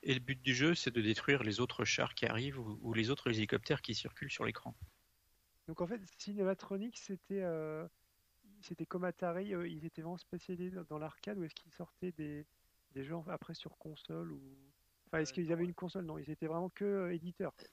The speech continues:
Speaker 1: Non, alors ils ont fait de l'arcade, ouais, ils ont
Speaker 2: D'accord.
Speaker 1: fait que de l'arcade, mais quand on va parler du Vectrex après, on verra que, on verra qu'il y a un lien.
Speaker 2: D'accord.
Speaker 1: Mais non, ils ont fait des jeux d'arcade.
Speaker 2: D'accord.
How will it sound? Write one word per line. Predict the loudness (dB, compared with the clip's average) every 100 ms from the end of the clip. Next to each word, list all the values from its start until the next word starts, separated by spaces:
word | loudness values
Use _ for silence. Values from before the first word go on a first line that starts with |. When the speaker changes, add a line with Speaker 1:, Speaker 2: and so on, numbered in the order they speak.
| -20 2
Speaker 1:
Non, | 6
alors | 8 8
ils | 6
ont | 2
fait | 2
de | 4
l'arcade, | 2 4 0 4
ouais, | 4 10
ils |
ont | 12
Speaker 2:
D'accord. | 12 12
Speaker 1:
fait | 12
que |
de |
l'arcade, | 10 2 2 2 0
mais | 0
quand | 0 0 2
on |
va | 4 4
parler | 4 4
du | 4
Vectrex | 0 2 0 0
après, | 0 0
on | 2
verra | 2 2 0
que, | 0 -2 0
on | 0
verra | 4 4
qu'il | 2
y |
a | 0
un |
lien. | 2 0 -2 -6 -14 12
Speaker 2:
D'accord. | 12 12 12
Speaker 1:
Mais | 12 10
non, | 8
ils | 6 4 2
ont |
fait | 4
des | 4
jeux | 4
d'arcade. | 4 2 0 0 -2 -6 12
Speaker 2:
D'accord. | 12 12 12 12